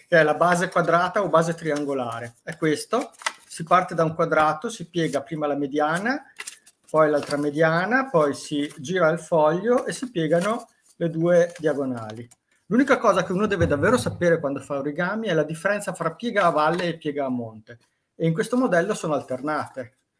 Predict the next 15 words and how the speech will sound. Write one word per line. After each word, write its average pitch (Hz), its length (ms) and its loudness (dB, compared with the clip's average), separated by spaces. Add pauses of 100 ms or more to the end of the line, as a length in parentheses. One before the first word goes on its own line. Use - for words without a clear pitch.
(220)
Cioè, 151 200 -2
se 185 100 -6
uno 208 120 -2
immagina 180 380 2
di 156 80 -2
essere 165 220 0
una 156 120 0
formica 170 640 -2
e 131 60 0
fare 156 220 -2
un 147 100 0
giro 180 280 -2
intorno 139 320 -4
al 139 100 -4
centro, 139 760 -2